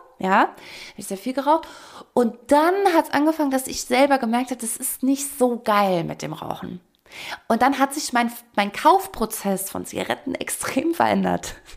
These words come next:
Nämlich dahingehend, und das würde ich echt gerne mal wissen, auch von Leuten da draußen, ob das bei euch ähnlich ist. Das ist nämlich verrückt.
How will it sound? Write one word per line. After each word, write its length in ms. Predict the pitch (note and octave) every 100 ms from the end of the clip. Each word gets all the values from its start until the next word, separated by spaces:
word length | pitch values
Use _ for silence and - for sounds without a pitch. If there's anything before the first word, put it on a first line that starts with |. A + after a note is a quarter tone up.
| - - - - - -
Nämlich 320 | A#3 A3+ -
dahingehend, 800 | A3+ E4 A#3+ G#3 F3+ G#3 C#4 - _ - - -
und 120 | - G#3+
das 200 | C4 C4
würde 160 | C#4
ich 200 | C4 -
echt 220 | D4 D4
gerne 180 | B3 B3+
mal 140 | A#3+ A3+
wissen, 260 | C4 B3
auch 180 | - A#3
von 140 | A3
Leuten 220 | G3+ G3+ A3
da 60 |
draußen, 340 | G#3 F#3 G#3+ G#3+
ob 60 |
das 160 | - -
bei 80 | F3+
euch 160 | F#3+
ähnlich 200 | G3+ G#3
ist. 160 | - G3+ - -
Das 80 | G#3+
ist 60 |
nämlich 180 | A3+ A3
verrückt. 240 | G3 F#3+